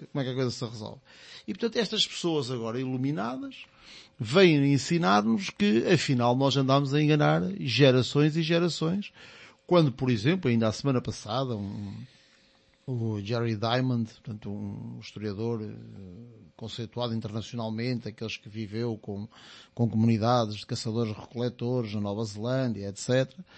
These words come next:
eh, veio dizer, obviamente, não é, que, eh,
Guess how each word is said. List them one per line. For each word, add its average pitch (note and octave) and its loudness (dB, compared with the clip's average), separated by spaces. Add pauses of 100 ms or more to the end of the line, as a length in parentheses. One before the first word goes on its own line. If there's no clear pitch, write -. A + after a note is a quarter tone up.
(440)
eh, A#3 -8
veio F#3+ 0
dizer, B2+ -4 (140)
obviamente, A2 -4
não G#2 -14
é, A2+ -12 (420)
que, D3 0 (200)
eh, A#2 -2